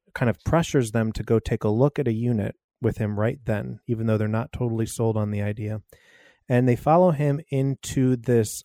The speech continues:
oppressive, awful looking tract of houses that it just seems to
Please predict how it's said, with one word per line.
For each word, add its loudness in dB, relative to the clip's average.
oppressive, -2
awful 0
looking -2
tract -2
of -20
houses 0
that 4
it -6
just 4
seems 0
to -2